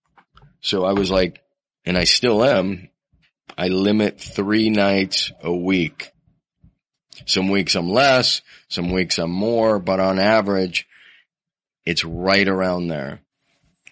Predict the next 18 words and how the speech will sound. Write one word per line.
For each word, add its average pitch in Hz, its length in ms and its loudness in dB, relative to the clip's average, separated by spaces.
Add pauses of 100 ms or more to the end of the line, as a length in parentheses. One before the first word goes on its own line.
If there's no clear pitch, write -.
(140)
But 98 240 -2 (800)
you 87 140 -4
come 107 220 0
home 107 240 2
from 98 260 -4
a 92 400 -2
ten, 110 480 -2
twelve 107 300 -2
hour 101 200 0
day, 107 540 0
very 107 480 0
easy, 101 440 0
very 104 340 0
comfortable 95 580 -4
to 87 60 -12
pour 98 240 -2
a 95 60 -2
little, 92 400 -4